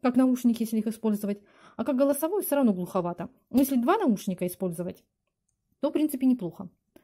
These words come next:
звук передается. А если в-, через один наушник разговаривать, то глуховато. Ну, наверное, это вот судьба вот этих, у всех этих наушников такого типа. Ну, до следующей распаковки. Снова привет.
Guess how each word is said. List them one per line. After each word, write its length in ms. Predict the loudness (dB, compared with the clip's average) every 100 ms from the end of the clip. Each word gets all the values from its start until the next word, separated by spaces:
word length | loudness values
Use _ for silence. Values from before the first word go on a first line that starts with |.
| -8
звук 320 | -4 -4 -4
передается. 420 | -2 0 -2 -2
А 60 | 0
если 440 | 2 2 2 0 -6
в-, 200 | -10 -4
через 260 | 0 2
один 200 | 2 2
наушник 320 | 2 0 -2 -4
разговаривать, 560 | -2 0 0 -2 -6 _ _ -2
то 120 | 0
глуховато. 640 | 0 0 -2 -2 -4 -12 -14 _ _ _ _ _
Ну, 100 | 0
наверное, 320 | 2 2 2
это 180 | 0 -2
вот 240 | -4 -10 _ _
судьба 380 | -6 -2 -2 -2
вот 120 | -4
этих, 240 | -8 -14 _ _
у 80 | -6
всех 420 | 0 0 0 -6 _ _ _ _ _ _ _ _ _ _ _
этих 220 | -6 -2 2
наушников 480 | 2 2 -6 -8
такого 300 | -6 -4 -4
типа. 340 | -4 -12 -14 -16 _ _ _ _ _ _ _ _ _ _ _ _ _ -10
Ну, 120 | -10 _ _ -6
до 100 | -4
следующей 320 | -2 -2 -4
распаковки. 520 | -6 -8 -12 -16 -20 _ _ _ _ _ _ _ _
Снова 260 | -4 -2 -2
привет. 240 | -4 -6